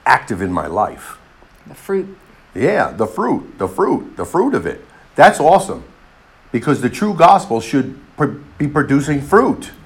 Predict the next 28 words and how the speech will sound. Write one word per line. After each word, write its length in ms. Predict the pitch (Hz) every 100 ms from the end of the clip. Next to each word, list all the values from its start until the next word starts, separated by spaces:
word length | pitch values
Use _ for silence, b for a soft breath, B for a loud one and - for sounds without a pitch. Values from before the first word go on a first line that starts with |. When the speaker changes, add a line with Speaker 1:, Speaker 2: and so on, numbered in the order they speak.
| -
Speaker 2:
Amen, 420 | 151 170 190 156 139
and 120 | 139
it 100 | 147
is. 360 | 175 202 - -
Speaker 1:
Yeah, 220 | 185 285
Speaker 2:
Yeah. 80 | 139
Speaker 1:
and 100 | 139
that 240 | 151 156 -
fruit 320 | 202 214 -
is 140 | 190
what 180 | 165 170
you 100 | 185
talked 280 | 175 170 170
about, 380 | 165 175 170 - _
you 120 | 170
know, 320 | 151 156 156 - - -
um, 680 | - 131 143 143 143 147 131
the 80 | 139
last 220 | 147 151
time 160 | 160 156
we 80 | 170
were 140 | 170
together. 360 | 175 233 175 82
You 100 | 95
Speaker 2:
Right. 60 |
Speaker 1:
talked 220 | 101 120
about 260 | 135 127 -
what? 320 | - 95 -